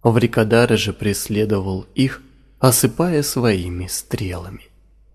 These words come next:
Истребляемые несравненным лучником,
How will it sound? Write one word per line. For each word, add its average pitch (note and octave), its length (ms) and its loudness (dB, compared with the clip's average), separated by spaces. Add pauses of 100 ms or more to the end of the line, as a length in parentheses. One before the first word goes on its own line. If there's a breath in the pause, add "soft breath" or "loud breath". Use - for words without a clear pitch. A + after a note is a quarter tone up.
(1400)
Истребляемые A2+ 1120 2
несравненным A2 1000 2
лучником, G#2 760 -4